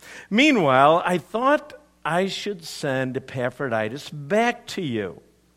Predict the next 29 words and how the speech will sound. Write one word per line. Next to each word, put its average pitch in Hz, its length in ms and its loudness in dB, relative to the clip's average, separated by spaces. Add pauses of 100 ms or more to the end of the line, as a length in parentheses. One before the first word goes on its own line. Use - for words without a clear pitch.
(340)
It's - 120 -20
Paul 123 220 -2
writing 107 320 -6
from 151 200 -10
prison. 101 520 -8 (680)
"He 247 140 2
is 214 160 4
a 190 100 2
true 156 300 -2
brother, 139 640 0 (360)
a 160 140 2
co-worker, 156 880 2
and 151 240 -6
a 131 40 -2
fellow 151 520 -4
soldier. 113 880 -6 (420)
And 202 200 0
he 262 300 0
was 185 400 -2
your 226 300 2
messenger 135 840 -2
to 120 80 -4
help 135 340 -4
me 110 540 -10 (680)
in 127 140 -8
my 117 160 -6
need." 110 420 -12 (1200)
Right 165 260 0
here, 135 380 2